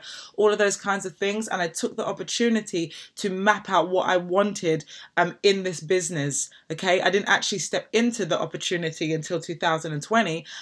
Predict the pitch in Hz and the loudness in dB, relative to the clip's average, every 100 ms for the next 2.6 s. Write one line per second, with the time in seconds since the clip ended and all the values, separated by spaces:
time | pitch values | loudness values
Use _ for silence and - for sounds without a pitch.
0 | - 151 151 185 156 - - - - 175 | -12 2 8 10 8 4 -8 -10 2 4
1 | 165 165 156 185 170 170 165 170 180 156 | 4 0 -2 0 2 2 2 4 4 4
2 | 147 - 202 165 - - | 4 8 10 8 4 -14